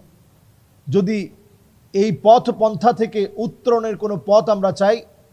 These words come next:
সবাই মিলে সচেষ্ট হয়ে আওয়াজ তুলতে হবে, ঐক্যবদ্ধ আওয়াজ। এই জমিনের ভিতরে ইনসাফ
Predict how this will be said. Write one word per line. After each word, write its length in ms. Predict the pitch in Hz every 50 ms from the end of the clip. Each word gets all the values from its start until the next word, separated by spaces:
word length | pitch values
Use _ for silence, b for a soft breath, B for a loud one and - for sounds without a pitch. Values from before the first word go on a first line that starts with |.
| _ _ _ _ _ _ _ -
সবাই 380 | - - 190 226 240 294 311 311 302
মিলে 240 | 294 294 277 277 254
সচেষ্ট 500 | - - 233 - 320 320 - - - -
হয়ে 300 | 302 240 - 262 247 226 190 - - - - - - - _ _ -
আওয়াজ 280 | 170 165 294 320 302 - - -
তুলতে 280 | 277 277 226 - 269 226
হবে, 200 | 220 233 208 214 - 240
ঐক্যবদ্ধ 560 | 254 - - - - 233 214 220 190 170 170
আওয়াজ। 400 | 196 185 185 202 214 202 170 131 - - - - _ _ _ _ _ _ _ _ -
এই 80 | 160
জমিনের 440 | 151 120 196 220 254 285 277 277 247
ভিতরে 300 | 226 247 170 247 240 233
ইনসাফ 400 | 226 214 151 - - 294 311 311